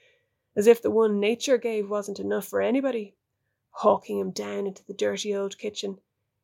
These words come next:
"Now is he right in his head?" I ask. Pity it wasn't washing day. My old pair of drawers might have been hanging up too on the line on exhibition,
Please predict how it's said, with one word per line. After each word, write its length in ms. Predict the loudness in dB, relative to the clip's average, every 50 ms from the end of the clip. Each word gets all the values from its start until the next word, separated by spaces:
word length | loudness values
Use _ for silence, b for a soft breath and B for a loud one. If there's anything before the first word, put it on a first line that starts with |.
| _ 0
"Now 160 | 2 4 4
is 120 | 4 2
he 100 | 0 -2
right 340 | -2 0 2 2 0 0 -2
in 80 | -4 -4
his 140 | -6 -6
head?" 340 | -8 -12 -10 -10 -10 -10 -12 -14 -14
I 80 | -14
ask. 400 | -12 -12 -12 -12 -12 -14 -16 -20 _ _ _ _ _ _ _ _ _ _
Pity 280 | _ -4 -2 -2 0 -2
it 100 | -2 -2
wasn't 320 | -4 -6 -8 -8 -12 -12
washing 400 | -8 -8 -6 -6 -6 -4 -6 -6
day. 300 | -6 -6 -8 -10 -12 -14 _ _ _ _ _ _ _
My 180 | 4 4 6 6
old 300 | 8 8 6 6 4 0
pair 220 | -6 -6 -4 -4
of 100 | -4 -6
drawers 440 | -4 -2 0 0 2 2 0 -2 -2
might 160 | -4 -6 -6
have 80 | -6 -4
been 120 | -6 -6
hanging 300 | -4 -4 -4 -2 -2 -4
up 120 | -4 -6 -6
too 280 | -6 -4 -2 -2 -2 -2
on 80 | -2
the 80 | -2 -2
line 280 | 0 0 0 0 -2
on 100 | -2 -4
exhibition, 580 | -4 -6 -8 -6 -4 -4 -2 -2 -4 -4 -6 -8